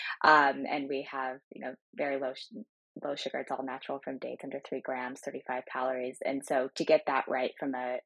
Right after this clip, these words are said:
culinary perspective too, and making that a delightful experience was something that we focused on a lot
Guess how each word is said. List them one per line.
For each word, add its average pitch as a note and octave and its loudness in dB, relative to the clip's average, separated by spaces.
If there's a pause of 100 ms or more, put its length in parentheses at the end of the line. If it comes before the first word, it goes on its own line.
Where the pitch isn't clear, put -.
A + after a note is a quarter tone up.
culinary D3 0
perspective C3+ -4
too, C3+ 2 (320)
and D3+ 2
making D3+ 2
that C3+ 2
a C3+ -2
delightful C3+ 0
experience C3 -4
was - -16
something C3+ -6
that C3 -4
we C3+ -4 (400)
focused D3 2
on B2 -6
a C#3 -4
lot C3 -2